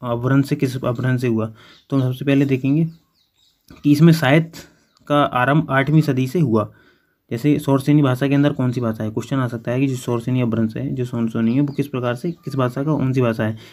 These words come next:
इसके अंदर, तो इसमें पश्चिमी हिंदी आती है, राजस्थानी आती है, गुजराती आती है। अगर हम उसमें और डिस्कशन करते हैं, जैसे अर्धमगधी हुई हमारी, मगधी हुई, अर्धमगधी हुई। अर्धमगधी भाषा है ये, ये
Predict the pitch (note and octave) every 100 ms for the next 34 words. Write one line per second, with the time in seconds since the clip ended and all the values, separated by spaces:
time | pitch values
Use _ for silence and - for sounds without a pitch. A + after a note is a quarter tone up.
0 | - B2 C3 B2+ A#2 B2 A2+ A#2 A#2+ -
1 | C#3 C3+ C#3 C#3 C3 D3+ D#3+ C3+ A#2+ A#2
2 | C3 C3 B2+ D#3 D3 B2 G#2+ G#2+ G#2+ G#2
3 | A2 A2 - - - - - - - B2
4 | C3+ C#3+ D3+ C3+ B2 C3+ C3 B2+ C3+ D3+
5 | C#3 B2 C#3+ E3 D#3+ B2 C3+ B2+ C3+ C3+
6 | B2+ C3 B2+ B2 A#2 B2+ - _ _ -
7 | A#2+ B2+ C3+ C3 C3 A#2+ A#2 B2+ A#2+ B2+
8 | B2 B2 B2+ - - _ _ - C3 C#3
9 | C3+ C#3+ B2+ C3 C3+ C#3 B2+ C3 - -
10 | - B2+ C3